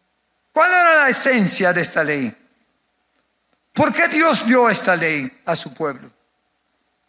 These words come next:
¿Para qué insistía tanto Dios en darles la ley a ellos, al pueblo de Israel?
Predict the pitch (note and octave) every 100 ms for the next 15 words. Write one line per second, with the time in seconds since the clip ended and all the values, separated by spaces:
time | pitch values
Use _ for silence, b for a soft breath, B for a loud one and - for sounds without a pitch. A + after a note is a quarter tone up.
0 | _ _ _ _ _ _ D4 D#4+ - F#4
1 | F#4 C#4+ - - - _ _ _ C#4 C#4+
2 | - B3 - E4 C#4 C#4+ D4+ C4+ C4 G#3
3 | G#3+ C4+ - A3+ G#3 B3+ C#4 A3+ G3+ D3+
4 | F3+ E3 G#3+ C4 F3+ E3+ G3 G#3 E3 -
5 | - _ _ _ _ _ F3+ F3+ G3+ C4+
6 | B3+ E3 C#3+ D3 C3+ A#2+